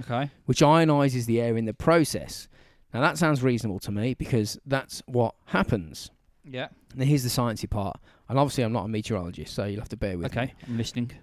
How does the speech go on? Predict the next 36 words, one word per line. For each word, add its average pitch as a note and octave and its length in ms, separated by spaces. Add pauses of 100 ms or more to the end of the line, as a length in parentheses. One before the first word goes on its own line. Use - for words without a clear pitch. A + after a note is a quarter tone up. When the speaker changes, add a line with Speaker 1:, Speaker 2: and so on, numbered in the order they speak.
(160)
Speaker 2:
From D3+ 160
what G3 120
I G#3+ 60
can E3+ 140
tell, D#3+ 560 (180)
the C#3 160
Speaker 1:
Mm-hmm. - 0
Speaker 2:
storm's D#3+ 720
immense D#3 420
energy C#3+ 440
can A2 420
literally C#3 500
break B2 460
air C3 180
molecules B2 560
apart, G#2 580
splitting B2+ 360
them A#2+ 100
up A#2 140
into A2 400
positive B2+ 520 (100)
and B2 140
negative G#2+ 400 (120)
ions. A#2 640 (160)
Speaker 1:
Okay. C3+ 480 (400)
Speaker 2:
Now, B2+ 100
the B2+ 80
negatively E3+ 600
charged D3+ 420 (100)
ions G#2+ 440
are F2+ 80
attracted B2 460
to G#2+ 260
the G#2 180
metal B2+ 400
aircraft A#2 540